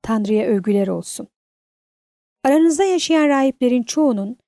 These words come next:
dünyanın dört bir yanına dağılmış olan öteki manastırlardan geldiklerini biliyorum.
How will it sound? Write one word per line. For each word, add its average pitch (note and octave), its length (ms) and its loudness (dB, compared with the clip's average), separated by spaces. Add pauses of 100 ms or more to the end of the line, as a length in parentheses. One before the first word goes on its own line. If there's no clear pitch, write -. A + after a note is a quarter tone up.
(220)
dünyanın C#4 500 2
dört E4 280 0
bir C#4 100 2
yanına A#3+ 360 0
dağılmış G#3+ 460 -2
olan G3+ 260 -2
öteki A3+ 360 -4
manastırlardan A3+ 920 -2
geldiklerini G3+ 640 -4
biliyorum. F#3 420 -4